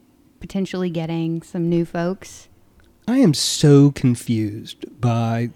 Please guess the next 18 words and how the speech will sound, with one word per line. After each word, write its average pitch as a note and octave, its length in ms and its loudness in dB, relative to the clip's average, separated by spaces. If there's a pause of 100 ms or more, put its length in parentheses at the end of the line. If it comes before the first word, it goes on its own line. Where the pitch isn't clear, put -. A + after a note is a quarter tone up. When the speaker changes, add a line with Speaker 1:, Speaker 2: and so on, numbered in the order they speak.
(200)
Speaker 2:
this A#2+ 520 -6 (240)
kind E3 160 -2
of B2+ 100 -2
restructuring C#3 1400 0 (160)
of B2+ 360 0
the C3 100 -4
various C3 720 -2
leagues. C3 640 -2
Can C3+ 360 -8 (100)
Speaker 1:
Yeah. D#4+ 120 -8 (120)
Speaker 2:
like, A#3 280 0 (760)
I A#3+ 100 2
heard B3+ 500 4
we're, G#3+ 260 -6 (140)
it's A3+ 420 -4
ruining G3+ 600 6
college F#3+ 500 -2
football. F#3+ 920 0